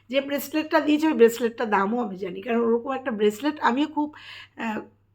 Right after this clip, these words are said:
কদিন আগে কিনেছিলাম। তো যাই হোক, সুন্দর, একদম লেটেস্ট মডেলের ব্রেসলেটগুলো উঠেছে বাচ্চাদের, খুব সুন্দর।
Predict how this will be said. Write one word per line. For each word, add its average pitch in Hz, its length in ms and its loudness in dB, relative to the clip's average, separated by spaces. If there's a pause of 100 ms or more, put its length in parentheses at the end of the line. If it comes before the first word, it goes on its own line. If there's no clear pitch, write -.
(140)
কদিন 277 240 2
আগে 294 200 4
কিনেছিলাম। 196 520 -4
তো 339 140 0
যাই 302 260 8
হোক, 392 120 2
সুন্দর, 359 360 8
একদম 277 320 6
লেটেস্ট 285 480 6
মডেলের 277 460 4
ব্রেসলেটগুলো 247 680 2
উঠেছে 247 320 -2
বাচ্চাদের, 226 420 -2
খুব 381 280 -6
সুন্দর। 190 320 -4